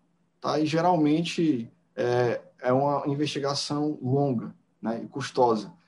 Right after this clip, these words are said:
Então, o, o, eu acredito que antes da lei, é, cobrir qualquer cenário nesse sentido, primeiro tem que haver uma orientação prévia dessas em-,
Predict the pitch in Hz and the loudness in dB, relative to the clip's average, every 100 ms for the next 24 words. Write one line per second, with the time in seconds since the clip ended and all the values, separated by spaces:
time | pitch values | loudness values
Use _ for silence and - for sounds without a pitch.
0 | _ _ _ _ 120 139 139 151 185 160 | _ _ _ _ -6 -6 -2 0 2 2
1 | 113 - _ _ _ - 131 143 135 135 | -2 -8 _ _ _ -6 -6 -6 -8 -6
2 | 127 127 120 - _ _ _ _ 117 127 | -4 -4 -6 -12 _ _ _ _ 0 2
3 | - 156 127 160 160 - 156 151 - - | 0 -2 0 -2 -4 -2 2 2 0 -12
4 | _ - 175 196 - 120 - - 127 120 | _ -2 0 0 -4 -8 -6 0 2 4
5 | 120 113 104 110 - _ _ _ 101 107 | 4 2 -2 -6 -14 _ _ _ -2 0
6 | 104 - 143 135 143 117 131 156 165 165 | 0 -2 0 2 0 0 -4 -4 -4 -2
7 | 139 127 127 135 - 123 110 156 143 117 | 0 2 2 0 -2 -6 -2 0 -2 -6
8 | _ - 139 147 156 170 160 160 139 110 | _ -6 0 0 0 -2 -4 0 0 0
9 | 120 156 123 - _ _ 131 139 160 165 | 0 0 -2 -8 _ _ 0 2 4 2
10 | 165 165 135 - 139 143 - - 143 160 | 0 -2 -4 -2 -2 -4 -4 0 0 0
11 | 123 113 110 - _ _ _ 113 113 123 | -2 -6 -6 -10 _ _ _ -4 -2 -4
12 | 113 107 | -4 -4